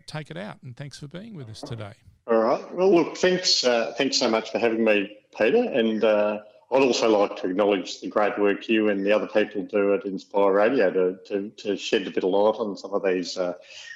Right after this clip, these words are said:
Speaker 2: these sorts of issues.
Speaker 1: Oh,
Speaker 2: So
Speaker 1: thanks,
Speaker 2: thanks
Speaker 1: mate.
Speaker 2: for that opportunity. Um, look, I've chosen this song because, uh, to me, it's, it talks of humility, one of the greatest of human traits. Um, an admission that things could have been done better,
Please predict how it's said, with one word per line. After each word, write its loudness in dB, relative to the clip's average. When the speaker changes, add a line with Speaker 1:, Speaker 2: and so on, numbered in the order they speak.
Speaker 2:
these -2
sorts -10
of -4
issues. 0
Speaker 1:
Oh, -6
Speaker 2:
So -4
Speaker 1:
thanks, -4
Speaker 2:
thanks -4
Speaker 1:
mate. -10
Speaker 2:
for -2
that 2
opportunity. -2
Um, 0
look, -2
I've 2
chosen 4
this 2
song 0
because, 0
uh, 4
to -4
me, 6
it's, -4
it -2
talks 0
of 0
humility, 2
one 2
of 4
the 2
greatest 0
of -4
human -2
traits. -2
Um, 0
an 2
admission 4
that 2
things 2
could 2
have 0
been 2
done 2
better, 2